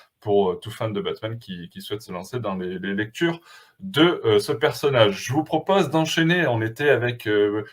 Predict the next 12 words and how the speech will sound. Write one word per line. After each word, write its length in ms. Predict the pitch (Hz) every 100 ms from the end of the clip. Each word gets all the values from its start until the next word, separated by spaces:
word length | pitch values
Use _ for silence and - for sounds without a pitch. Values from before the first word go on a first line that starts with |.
| _
Jeff 300 | 120 139 -
Loeb, 220 | 180 170
on 120 | 120 110
était 200 | 113 139
avec 280 | 123 117
Tim 200 | - 156
Sale 360 | 151 - 180 147
sur 120 | -
ce 140 | 120 127
Batman. 560 | 135 135 160 160 127 - - -
Euh, 220 | 107 104 104
alors, 400 | 120 131 123